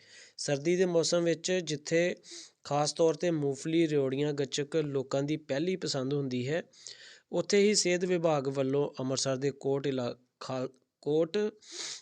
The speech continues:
ਖਾਲਸਾ ਇਲਾਕੇ ਦੇ ਵਿੱਚ ਰੇਡ ਕਰਕੇ ਇਹ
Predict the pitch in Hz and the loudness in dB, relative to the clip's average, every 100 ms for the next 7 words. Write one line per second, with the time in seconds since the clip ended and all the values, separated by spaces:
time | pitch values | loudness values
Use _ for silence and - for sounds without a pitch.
0 | _ _ _ _ _ _ _ - - - | _ _ _ _ _ _ _ -20 -16 -2
1 | - 131 131 - 156 - 135 123 127 139 | 4 4 4 2 2 0 0 0 2 2
2 | 139 123 117 - 135 147 - - - - | 2 2 0 0 2 2 -2 -14 -20 -16
3 | - 127 147 160 160 139 123 123 143 143 | -6 2 4 4 2 -2 -2 2 4 4
4 | 143 143 135 139 | 0 0 2 2